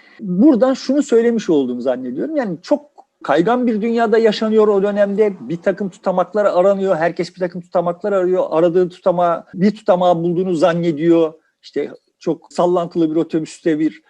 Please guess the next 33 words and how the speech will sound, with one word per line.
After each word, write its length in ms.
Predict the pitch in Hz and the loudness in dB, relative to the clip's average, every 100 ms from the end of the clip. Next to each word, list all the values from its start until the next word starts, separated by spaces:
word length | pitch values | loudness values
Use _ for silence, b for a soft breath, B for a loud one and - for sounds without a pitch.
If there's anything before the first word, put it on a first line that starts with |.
| _ _ | _ _
tutamağı 480 | - 185 175 175 | -2 0 0 0
bulduğunu 240 | 165 165 175 | -2 -4 -4
zannediyor. 380 | 180 170 160 202 | -4 -4 -4 -4
Onu 120 | 170 | -6
tutuyor 400 | - - 214 202 | -12 -4 0 0
ama 440 | 226 180 208 254 - _ | 0 2 0 0 -8 _
anında 400 | 202 226 226 233 | 2 2 4 2
fark 340 | - 202 185 196 | 2 0 0 -2
ediyor 220 | 254 311 | -2 -2
ki 120 | 254 | -2
o 100 | 233 | -4
tutamak 540 | - - 262 277 - | -2 -2 0 0 0
da 160 | 233 180 | 0 2
aslında 420 | 160 - 175 147 | 0 -2 -4 -2
bir 80 | 170 | 2
yere 240 | 190 180 | 4 6
bağlı 340 | 170 165 165 139 | 6 4 4 0
değil 240 | 123 104 | -4 -8
yani. 280 | 98 90 95 _ _ _ _ | -10 -18 -20 _ _ _ _
Böyle 420 | 175 202 330 247 320 | -4 2 4 4 4
bir 180 | 311 | 4
dünya 340 | 247 277 262 190 | 4 4 4 4
o, 80 | 147 143 | 2 0
o 180 | 147 127 | -2 -4
dünya. 300 | 127 120 113 | -8 -8 -10
Şimdiki 480 | - 262 208 170 | -6 -2 -2 -4
dünyayı 340 | 151 151 165 254 | -8 -4 -2 0
çok 240 | - 208 | 0 0
andıran 440 | 170 135 120 104 104 | -2 -2 -6 -8 -10
bir 120 | 98 | -12
dünya 340 | 113 180 277 | -12 -8 -6
ve 400 | 277 262 277 - - _ | -6 -2 0 0 -4 _
burada 480 | 339 269 143 214 285 | 0 2 2 0 -4